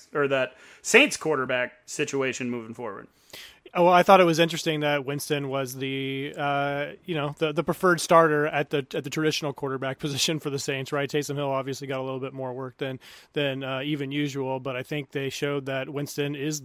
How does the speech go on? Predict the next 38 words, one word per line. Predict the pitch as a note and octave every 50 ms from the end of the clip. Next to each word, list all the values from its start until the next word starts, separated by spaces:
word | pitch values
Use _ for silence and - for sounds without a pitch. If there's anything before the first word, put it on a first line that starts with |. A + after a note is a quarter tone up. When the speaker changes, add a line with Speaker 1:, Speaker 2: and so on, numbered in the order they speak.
| B2+
Speaker 2:
is | - F3 F#3 E3+
the | D3+ D#3+
true | - - F3 E3+
backup | D3+ D3+ D#3+ E3+ - E3+ D3+ C3+
to | - D3
Brees, | A#2+ C3+ D3+ E3 E3+ E3+ C#3+ D3+
and | C#3 C#3 C3+
he, | B2+ D#3 D#3
he, | - - D#3+ D#3 D#3+ D3+ D3+ -
he | - F3 F3+
should | - - E3+ E3 D#3
be | C#3 C#3+ C#3
the | C#3 C3
starter, | - C3+ C3 D#3 C#3+ B2 A2+ A#2
I | B2
would | B2 B2 A#2
think, | - D3 D3 C3+ B2 - - - - - - - _ -
uh, | B2+ B2 B2 B2+ B2 B2 C3 - C#3 C#3
next | C3+ C3 C3 - - C3+
week. | C#3+ D3+ C#3+ -
So | - - C#3 C3 C3+ - - - - - _
it | D3 D3+
makes | F3 F3+ -
me | E3+ F3 F3+
think, | - E3+ D3+ D3 C3+ - _
like, | - C#3+ C3 C#3+
what | C3+ D#3 D3+ D3+
is | C#3+ -
his | D#3 D3+
value | C3+ D3 C#3 C#3 C#3+ C#3 C3+ C3+ C3+ C3+
in | C3+ B2+
Superflex | - D#3+ D3+ D#3 C#3+ - - B2+ B2 - -
leagues? | C#3 C3 B2 B2 A2+
I, | C#3+ C#3+ C#3+
I | C3+ C3+ D3
was | E3 E3 D3+
buying | C#3 D3+ D3 D3 C#3+ C#3+ B2+
him | C#3+ D#3 C#3+ C#3 C3+ C3+ B2+